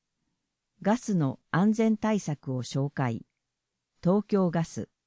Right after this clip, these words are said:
止まったガスメーターの復帰方法を体験できます。防災用品の斡旋品展示。保存食や簡易トイレなどの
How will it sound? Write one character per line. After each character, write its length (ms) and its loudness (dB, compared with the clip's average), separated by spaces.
止 100 2
ま 140 4
っ 60 -4
た 120 0
ガ 160 0
ス 160 -2
メ 180 4
ー 40 0
タ 200 -4
ー 20 -2
の 160 -4
復 260 -6
帰 140 -2
方 220 0
法 200 -2
を 240 -4
体 220 0
験 220 0
で 120 -2
き 100 -6
ま 160 0
す。 240 -18
防 220 2
災 300 0
用 180 4
品 260 0
の 220 -2
斡 80 2
旋 360 0
品 280 0
展 360 2
示。 200 -8
保 140 -2
存 220 4
食 280 -2
や 260 -2
簡 200 2
易 160 2
ト 200 0
イ 60 2
レ 140 2
な 140 2
ど 120 -2
の 200 -4